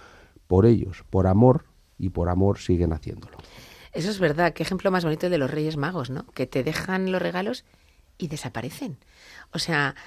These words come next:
Speaker 2: no se quedan ahí pa' que vengas a darles las gracias. Eh, entonces, también nosotros cuando regalemos, regalemos con ese desinterés, ¿no?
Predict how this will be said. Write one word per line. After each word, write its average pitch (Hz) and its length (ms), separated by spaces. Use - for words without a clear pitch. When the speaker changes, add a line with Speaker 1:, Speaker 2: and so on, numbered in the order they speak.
Speaker 2:
no 170 140
se 220 180
quedan 247 280
ahí 156 220
pa' 220 160
que 170 100
vengas 147 280
a 156 60
darles 143 320
las 117 180
gracias. 170 600
Eh, 131 920
entonces, - 500
también 165 460
nosotros 185 340
cuando 175 220
regalemos, 160 440
regalemos 147 440
con 156 160
ese 160 160
desinterés, 143 680
¿no? 208 220